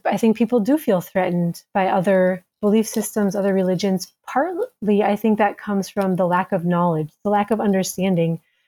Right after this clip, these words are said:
what they actually believe. And so there's some kind of threat because we often feel intimidated by something we don't understand. Uh, we don't know how to engage on it,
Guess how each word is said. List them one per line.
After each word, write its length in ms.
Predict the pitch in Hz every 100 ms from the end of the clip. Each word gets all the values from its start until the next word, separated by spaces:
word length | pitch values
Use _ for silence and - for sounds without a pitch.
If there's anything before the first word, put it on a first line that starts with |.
| _ _
what 180 | 208 226
they 100 | 233
actually 340 | 196 185 - 180
believe. 320 | 175 175 170
And 120 | 185
so 120 | 208
there's 160 | 196 196
some 120 | 226
kind 220 | 247 220
of 200 | 196 170 _ _ _ _ -
threat 400 | 196 202 220 - -
because 300 | 214 226 196
we 280 | 226 214
often 500 | 240 - 208 - 214
feel 440 | 202 - 190 190 185
intimidated 720 | 185 175 202 208 220 226 220
by 140 | 196
something 320 | 190 202 202
we 100 | 190
don't 220 | 180 190 -
understand. 720 | 190 175 - 175 175 208 208 _ _ _ _ _ 190
Uh, 80 | 185
we 100 | 196
don't 200 | 208 190
know 100 | 202
how 120 | 202
to 100 | 190
engage 380 | 190 185 190 202
on 180 | 202
it, 260 | 208 214 427